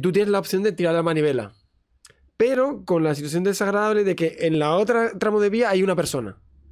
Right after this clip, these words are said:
Entonces, básicamente, el dilema moral es no intervenir y que mueran cinco, o intervenir y que muera uno. ¿Qué harías?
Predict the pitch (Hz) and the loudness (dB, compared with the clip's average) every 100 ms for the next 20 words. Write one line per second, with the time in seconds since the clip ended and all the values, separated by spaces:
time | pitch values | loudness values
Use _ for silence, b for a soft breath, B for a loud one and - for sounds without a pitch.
0 | - b b b b b 165 156 190 214 | -20 b b b b b -4 -2 0 0
1 | 202 214 214 240 - 185 165 156 160 190 | 0 0 0 -2 -2 -2 0 2 2 2
2 | 202 196 202 220 277 - _ _ _ 170 | 2 2 2 0 -4 -10 _ _ _ 0
3 | 151 - - b b b 160 160 190 202 | 0 -2 -12 b b b -4 0 0 0
4 | 202 208 214 165 131 147 190 185 262 220 | 0 2 2 0 0 0 0 0 -2 0
5 | 247 320 _ _ b b b b - 175 | -2 -4 _ _ b b b b -2 0
6 | 170 160 151 160 185 180 160 156 214 170 | 0 0 0 0 0 0 2 2 2 0
7 | 110 _ _ _ _ _ b b b b | -4 _ _ _ _ _ b b b b
8 | b b b _ - 170 143 113 92 - | b b b _ -4 0 0 -2 -6 -16